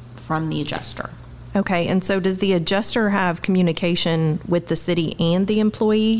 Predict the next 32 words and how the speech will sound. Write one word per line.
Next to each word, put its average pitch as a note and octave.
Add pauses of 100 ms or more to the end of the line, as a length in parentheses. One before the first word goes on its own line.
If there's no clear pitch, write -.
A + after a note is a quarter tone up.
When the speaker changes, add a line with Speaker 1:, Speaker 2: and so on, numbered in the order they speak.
Speaker 2:
Is F3+
there E3
Speaker 1:
Yes. -
Speaker 2:
ongoing F3
communication E3+
with D#3
both? F3+ (100)
Speaker 1:
Yes, F3
it's -
required, G#3 (300)
and G#3
it's A3
an G3+
internal, F3
um, E3+
requirement, E3
but F#3 (500)
initially G3+
they're F3+
going F#3
to F3+
contact F#3
the F#3
employer E3+
to E3+
verify E3+
that A3
they're F3
not E3+
questioning F3+
the E3+
injury, D#3